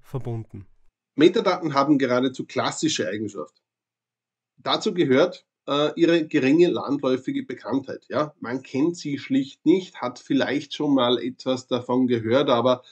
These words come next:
Speaker 2: äh, in den großen Breiten sind sie eigentlich unbekannt.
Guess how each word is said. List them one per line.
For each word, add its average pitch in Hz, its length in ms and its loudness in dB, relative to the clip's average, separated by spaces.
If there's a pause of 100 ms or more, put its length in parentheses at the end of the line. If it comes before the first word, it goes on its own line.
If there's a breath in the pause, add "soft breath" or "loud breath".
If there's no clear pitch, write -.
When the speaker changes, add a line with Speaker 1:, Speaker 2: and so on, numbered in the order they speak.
(200 soft breath)
Speaker 2:
äh, 127 260 4 (120)
in 151 240 4 (560)
den 139 160 2
großen 123 720 -2
Breiten 98 600 -8
sind 113 280 -8
sie - 160 -10
eigentlich 95 680 -10 (360)
unbekannt. 110 720 -4